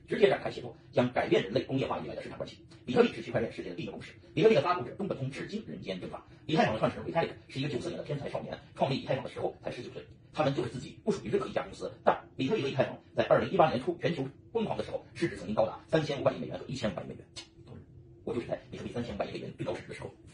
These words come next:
买了点山寨币，嗯，买了这个韭菜庄园啊。好，对于技术外行而言，比特币、以太坊就是一个社区化互联网的协议，只要遵守，谁都可以参加。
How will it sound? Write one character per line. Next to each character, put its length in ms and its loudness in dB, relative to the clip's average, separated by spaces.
买 120 4
了 80 -6
点 100 -6
山 100 2
寨 60 6
币， 120 -2
嗯， 100 -8
买 120 -6
了 40 -10
这 80 -10
个 60 -10
韭 80 -12
菜 80 -6
庄 100 -4
园 100 -10
啊。 160 -8
好， 260 4
对 100 4
于 180 0
技 120 -2
术 60 2
外 120 8
行 100 0
而 60 -4
言， 160 -8
比 80 -4
特 80 10
币、 100 0
以 60 -4
太 100 8
坊 160 -4
就 100 -4
是 80 -4
一 60 -4
个 180 0
社 140 -4
区 100 -4
化 140 2
互 140 -2
联 100 -2
网 80 -8
的 120 -6
协 120 -6
议， 200 -2
只 80 -4
要 140 8
遵 140 -4
守， 180 -2
谁 140 2
都 80 4
可 60 4
以 40 0
参 160 -4
加。 120 -8